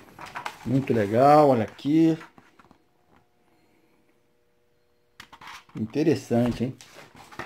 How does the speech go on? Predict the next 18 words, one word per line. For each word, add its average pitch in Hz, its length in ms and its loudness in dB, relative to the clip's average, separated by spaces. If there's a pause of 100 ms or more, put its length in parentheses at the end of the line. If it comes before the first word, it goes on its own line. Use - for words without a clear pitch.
(160)
Retorno 123 320 2
do 117 80 4
Lagarto, 120 500 2
aí, 143 80 2
olha. 180 680 2 (1500)
Galeria, 156 1000 2 (400)
esboços, 151 800 0
sensacional. 180 1400 -4 (1500)
Muito 160 520 -10
bacana. 117 840 -6 (880)
Esboço 120 440 -6
da 117 100 -8
capa, 180 680 -8 (760)
do 123 60 -4
Medina, 113 500 2
que - 80 0
é - 20 6
o 107 240 2